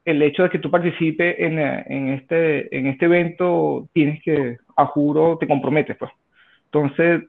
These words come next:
toda persona que no han pasado o ya pasaron, creo que lo mejor es que participen, que vean el proyecto, si le llama la atención, que, que cumplan.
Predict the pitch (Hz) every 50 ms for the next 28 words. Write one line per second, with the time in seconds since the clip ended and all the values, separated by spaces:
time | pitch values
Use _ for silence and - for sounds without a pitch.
0 | _ - 196 185 185 208 208 202 185 - 190 170 147 127 - - 160 160 160 175
1 | 196 220 214 240 - - 196 180 151 139 127 120 - _ - 151 143 139 156 160
2 | - 208 202 - 240 240 285 254 247 - 156 139 151 156 156 180 175 160 147 143
3 | 143 160 160 - - 160 - 143 131 131 - 143 - - - _ _ _ _ _
4 | _ - 139 139 135 147 147 151 156 165 156 160 156 143 139 151 156 151 151 -
5 | - 160 151 - - 143 135 131 127 139 139 151 160 160 151 - - 127 135 135
6 | - 180 196 254 262 - _ _ _ - - _ _ _ _ _ - 156 127 127
7 | - - - - - - - _ _ - 139 135 - 151 135 127 117 107 -